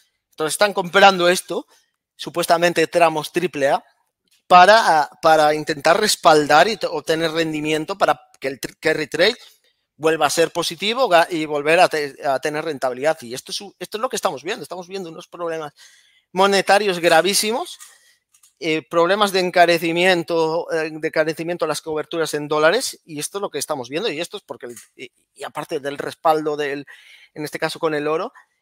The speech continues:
es porque estamos viendo que también el sol-, el dólar sube muchísimo, y esto, y esto es, fíjate, eh,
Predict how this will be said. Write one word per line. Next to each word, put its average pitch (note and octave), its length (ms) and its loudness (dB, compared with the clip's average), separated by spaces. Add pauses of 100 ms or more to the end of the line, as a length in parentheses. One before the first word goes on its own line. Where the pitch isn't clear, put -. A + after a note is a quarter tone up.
es D3+ 140 -8
porque E3+ 220 -8
estamos D#3 320 -4
viendo F3 180 -6
que E3+ 80 -4
también D3 280 -2
el B2+ 100 -4
sol-, F3+ 340 0
el D3+ 180 -4
dólar E3+ 280 0
sube E3 280 -8
muchísimo, D#3 640 -10
y C3 140 -10
esto, - 360 -12
y D#3+ 140 -8
esto - 220 -10
es, - 420 -10
fíjate, F3 640 -8
eh, C#3+ 380 -12